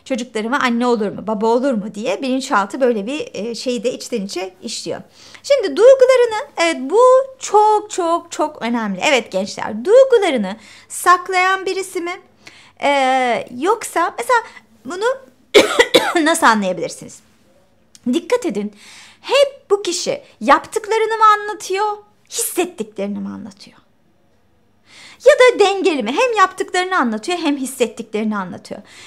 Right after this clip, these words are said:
Yani size mesela işte, m, babası vefat etmiş, bunu anlatıyor. O olayı anlatıyor. Yani işte babam, e, kaza geçirdi veya işte hastaydı, yattı. Bu olayı mı anlatıyor? Yoksa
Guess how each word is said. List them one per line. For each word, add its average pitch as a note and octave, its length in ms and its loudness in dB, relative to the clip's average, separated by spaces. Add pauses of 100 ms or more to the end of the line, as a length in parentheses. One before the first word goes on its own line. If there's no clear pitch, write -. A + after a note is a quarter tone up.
(120)
Yani B4+ 240 0
size E4+ 460 -2 (180)
mesela E4+ 440 2
işte, D#4 520 -6
m, C4+ 340 -6
babası E4 300 -2
vefat E4 360 0
etmiş, - 320 -8
bunu E4 120 -4
anlatıyor. D4 560 -2 (160)
O - 240 -2
olayı D#4 260 2
anlatıyor. A3+ 400 0
Yani B3 120 -4
işte A#3+ 180 -6
babam, A#3+ 380 -4
e, B3+ 80 -8
kaza A#3 320 -2
geçirdi A3 420 -4
veya A#3 300 -2
işte A#3 180 -14
hastaydı, A#3+ 520 -4
yattı. A#3 440 -4
Bu D4 140 -6
olayı A4 240 2
mı C5+ 140 -2
anlatıyor? C4 460 -4 (400)
Yoksa A#4+ 420 2